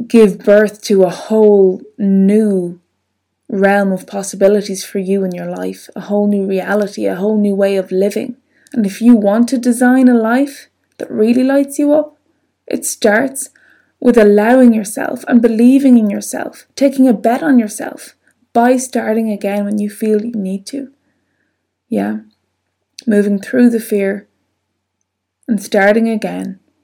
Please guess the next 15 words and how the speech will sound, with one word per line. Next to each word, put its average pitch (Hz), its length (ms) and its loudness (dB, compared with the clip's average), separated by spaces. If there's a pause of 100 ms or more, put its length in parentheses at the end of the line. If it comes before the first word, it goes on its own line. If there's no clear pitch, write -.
(500)
because 208 360 -2
your 208 200 2
happiness 214 800 -6 (880)
deserves - 560 -6
that. - 380 -14 (1040)
You 214 320 0
deserve 196 640 -4
that. - 360 -18 (300)
You 220 120 -2
deserve 202 640 0
the 220 100 -10
fresh - 600 -12
start. - 580 -8 (360)
You 220 120 -2
deserve 208 760 -2